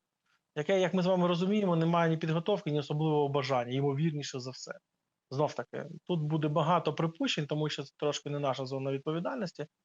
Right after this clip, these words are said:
Хоча насправді підрозділи військово-морських сил, е, вони несуть службу по всьому,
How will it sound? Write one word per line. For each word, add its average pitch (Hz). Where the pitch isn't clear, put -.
Хоча 202
насправді 202
підрозділи 175
військово-морських 165
сил, 240
е, 147
вони 160
несуть 165
службу 165
по 151
всьому, 143